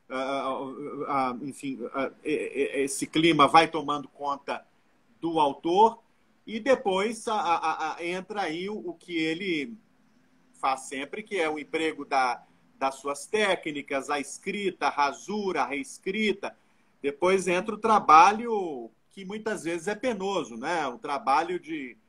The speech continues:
você fala muito isso, de rasurar, de riscar, de sublinhar, de recomeçar. É um,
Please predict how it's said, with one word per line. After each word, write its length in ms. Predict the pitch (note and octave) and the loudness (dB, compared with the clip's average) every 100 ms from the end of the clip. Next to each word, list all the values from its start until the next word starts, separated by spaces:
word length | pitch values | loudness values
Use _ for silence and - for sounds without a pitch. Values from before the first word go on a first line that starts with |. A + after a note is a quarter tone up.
| _ _ _ | _ _ _
você 220 | B2+ - | -12 -8
fala 260 | F3 F3+ F#3+ | -2 -2 -2
muito 300 | F3+ G3 F#3 | -6 -8 -4
isso, 280 | D#3+ C3+ - | -4 -4 -10
de 120 | G#2+ | -10
rasurar, 760 | A2+ E3 D#3+ F3+ E3+ E3 E3 D#3 | 6 6 6 2 4 6 6 2
de 140 | - | -8
riscar, 680 | A#2 A2+ A2+ - E3+ E3+ D#3 | -20 -20 -18 -6 0 2 0
de 100 | - | -4
sublinhar, 880 | - D#3 C3 C#3+ C#3 D#3 E3+ D#3 C3+ | -16 -16 -14 -14 -6 -2 0 0 -4
de 240 | A2+ A2+ | -10 -16
recomeçar. 800 | G#2+ C#3+ F3+ F3+ E3 - A2+ - _ _ _ _ _ _ _ - | -16 -10 -8 -8 -10 -6 -6 -6 _ _ _ _ _ _ _ -8
É 140 | C#3+ | -2
um, 240 | F#3 F#3+ | -2 -2